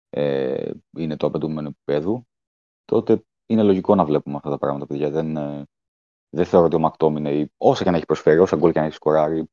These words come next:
όσο μαχητικός κι αν είναι, δεν θεωρώ ότι είναι για να αγωνίζεται βασικός σε μια ομάδα που παίζει United στο κέντρο. Συγγνώμη κιόλας, αλλά αυτή είναι η γνώμη μου και δεν θα αλλάξει μετά με δύο γκολ που έβαλε με την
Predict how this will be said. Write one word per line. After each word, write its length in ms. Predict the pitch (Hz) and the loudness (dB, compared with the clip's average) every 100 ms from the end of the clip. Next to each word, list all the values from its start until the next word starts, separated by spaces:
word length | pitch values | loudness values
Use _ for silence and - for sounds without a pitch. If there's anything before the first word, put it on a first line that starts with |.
| _ | _
όσο 320 | - - - | 0 0 0
μαχητικός 440 | 87 82 76 - - | -4 -2 -4 -6 -6
κι 60 | |
αν 100 | 73 | -6
είναι, 240 | 80 98 110 _ _ _ _ _ | -4 -6 -8 _ _ _ _ _
δεν 180 | - 104 | -2 2
θεωρώ 280 | 110 90 76 | 4 4 4
ότι 180 | - | 2
είναι 160 | 78 76 | -2 -2
για 200 | 71 71 71 71 71 71 - _ - | -2 0 0 0 0 -2 -8 _ -6
να 140 | 78 | 0
αγωνίζεται 420 | 78 78 76 76 | 0 -2 -4 -4
βασικός 300 | 73 73 - 73 | -6 -8 -10 -8
σε 40 | |
μια 100 | 71 | -6
ομάδα 160 | 71 73 | -4 -4
που 60 | |
παίζει 280 | - 71 69 69 | -4 -6 -6 -10
United 220 | 64 - - _ | -10 -12 -16 _
στο 140 | _ - | _ -8
κέντρο. 260 | - - | -6 -6
Συγγνώμη 300 | - 82 78 | -8 -6 -4
κιόλας, 280 | 71 76 101 | -2 -2 0
αλλά 220 | 95 - _ _ _ _ _ | 0 -2 _ _ _ _ _
αυτή 220 | - - | -6 0
είναι 100 | 92 | 0
η 20 | 85 | 2
γνώμη 240 | 85 92 | 2 2
μου 100 | 92 | 0
και 100 | 85 | 0
δεν 100 | 82 | 0
θα 80 | 98 | 2
αλλάξει 320 | 82 71 - | 2 0 -4
μετά 480 | 69 69 69 69 - | -6 -2 -2 -2 -4
με 120 | 80 | -6
δύο 140 | 76 76 | -2 -2
γκολ 160 | 76 | -2
που 80 | 73 | -4
έβαλε 160 | 71 73 | -4 -6
με 100 | |
την 40 | 71 | -6